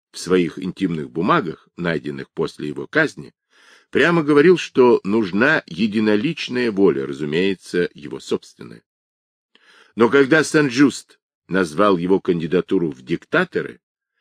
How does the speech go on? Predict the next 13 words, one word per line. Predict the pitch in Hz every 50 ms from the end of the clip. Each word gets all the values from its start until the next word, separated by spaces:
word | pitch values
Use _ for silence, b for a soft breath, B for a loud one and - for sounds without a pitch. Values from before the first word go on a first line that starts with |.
| _ _ _ _ _ _ -
отказывался | - 113 117 - - - 139 143 147 131 143 143 139 139 123 - - - 127 120 113 -
еще | 98 110 117 - - - - 90 76
более | 65 78 76 71 67
скромно. | - - - - 73 67 64 64 60 58 64 _ _ _ _ _ _ _ _ _ _ _ -
Зачем | 110 76 80 73 - - 98 104 95
же | 87 101 98
непременно | 101 92 - 113 113 123 135 135 135 143 151 - _ -
он? | 120 92 67 62 _ _ _ _ _ _ _ _ _ _ _ _ _ _ _ _
Есть | - 73 87 78 69
гораздо | 76 82 80 85 92 98 95 127 139
более | 151 196 190 170 156 131
достойные | 101 - 95 - - - - 82 76 67 64 64 65
кандидаты. | - - 65 64 65 65 - - - - _ _